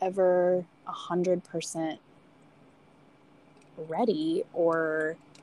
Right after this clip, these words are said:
like, f-, you don't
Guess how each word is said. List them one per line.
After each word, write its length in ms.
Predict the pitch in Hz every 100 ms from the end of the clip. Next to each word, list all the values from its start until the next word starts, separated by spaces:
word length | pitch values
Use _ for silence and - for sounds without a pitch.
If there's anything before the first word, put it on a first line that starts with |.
| - - - - - - - - - - - - - - -
like, 340 | 180 170 - -
f-, 180 | - -
you 160 | 196 185
don't 180 | 202